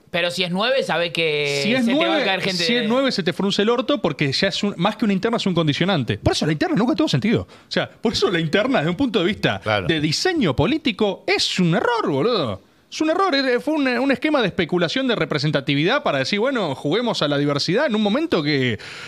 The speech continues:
Speaker 2: que nadie, <laughs> nadie puede jugar a nada, no puede dar ni medio margen de cuestionamiento. Y te digo otra cosa, la interna de Juntos por el Cambio,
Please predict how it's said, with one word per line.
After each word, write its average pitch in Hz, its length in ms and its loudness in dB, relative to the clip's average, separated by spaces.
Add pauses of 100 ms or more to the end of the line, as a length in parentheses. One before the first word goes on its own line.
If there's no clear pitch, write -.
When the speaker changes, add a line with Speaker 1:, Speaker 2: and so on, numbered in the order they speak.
(140)
Speaker 2:
que 143 140 2
nadie, 262 380 2
<laughs> 165 100 0
nadie 226 160 2
puede 254 180 0
jugar 180 240 0
a 143 60 2
nada, 170 520 0
no 156 140 2
puede 226 220 2
dar 240 200 0
ni 185 160 0
medio 220 360 0
margen 208 400 0
de 135 80 4
cuestionamiento. 139 720 0
Y 160 60 0
te 208 100 0
digo 277 100 2
otra 233 220 0
cosa, 143 380 0 (580)
la 170 160 2
interna 277 400 0
de 180 80 2
Juntos 269 320 -2
por 254 200 0
el 190 80 -2
Cambio, 139 460 0